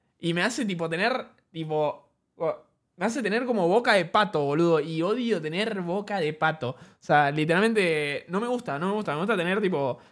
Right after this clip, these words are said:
No puedo sonreír, ¿me entendés? Sonrío y, y se me abre la boca, no puedo. Antes sonreía re piola, sin mostrar los dientes.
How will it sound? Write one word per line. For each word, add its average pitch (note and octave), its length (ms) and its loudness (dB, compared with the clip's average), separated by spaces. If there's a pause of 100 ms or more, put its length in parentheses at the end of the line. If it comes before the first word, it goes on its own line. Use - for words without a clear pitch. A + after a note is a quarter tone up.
(100)
No G3 220 2
puedo C#4+ 160 2
sonreír, G3+ 440 0
¿me D#3+ 60 -6
entendés? D#3+ 320 -2 (1080)
Sonrío A#3 600 0
y, E3+ 640 -4
y E3+ 40 -2
se E3+ 160 -2
me F3 100 0
abre A#3 220 6
la F#3 120 6
boca, G#3 260 4
no G3+ 160 -2
puedo. G3+ 420 2
Antes G#3+ 240 -2
sonreía E3+ 520 0
re G3 180 0
piola, G3 960 0
sin D3+ 160 -8
mostrar D#3+ 240 -4
los D#3 80 0
dientes. E3+ 260 0